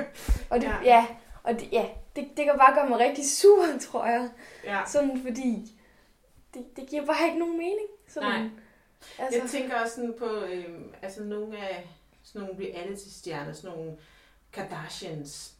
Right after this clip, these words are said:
Speaker 2: søstre,
Speaker 1: Mm.
Speaker 2: søstrene der, ikke? Som sådan ligner sådan, øh,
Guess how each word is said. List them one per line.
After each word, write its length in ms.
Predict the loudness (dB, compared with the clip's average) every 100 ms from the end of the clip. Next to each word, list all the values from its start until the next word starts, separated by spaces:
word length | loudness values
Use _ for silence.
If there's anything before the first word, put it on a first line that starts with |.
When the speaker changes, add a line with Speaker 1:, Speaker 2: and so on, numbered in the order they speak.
| _ _ _ _ -16
Speaker 2:
søstre, 640 | -10 -6 -6 -8 -14 -16
Speaker 1:
Mm. 60 | -16
Speaker 2:
søstrene 600 | -12 -12 -10 -12 -10 -10
der, 200 | -10 -8
ikke? 220 | -8 -8
Som 220 | -12 -14 -14
sådan 500 | -16 -14 -14 -14 -14
ligner 220 | -14 -14
sådan, 320 | -14 -14 -14 -14
øh, 300 | -16 -20 -20